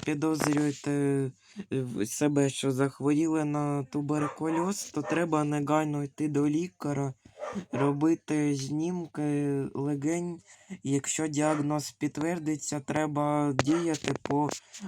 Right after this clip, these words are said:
назначенню лікаря. Треба слухати обов'язково, що пити, скільки пити. Якщо у вас виявили складну форму, то краще полежати хоча б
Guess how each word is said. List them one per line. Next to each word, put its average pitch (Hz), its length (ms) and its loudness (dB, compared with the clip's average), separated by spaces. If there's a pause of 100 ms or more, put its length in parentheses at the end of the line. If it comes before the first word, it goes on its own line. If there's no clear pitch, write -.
назначенню 143 1080 -2
лікаря. 127 720 -2
Треба 151 460 0
слухати 160 640 -2
обов'язково, 143 880 0
що 180 280 -4 (120)
пити, 143 420 0 (580)
скільки - 440 -2
пити. 139 360 -4
Якщо 151 320 -2
у - 20 0
вас 165 300 0
виявили 156 720 2
складну 147 580 -2
форму, 165 540 0
то 147 320 0 (1400)
краще 151 880 4 (400)
полежати 147 720 4
хоча 147 460 2
б 147 120 4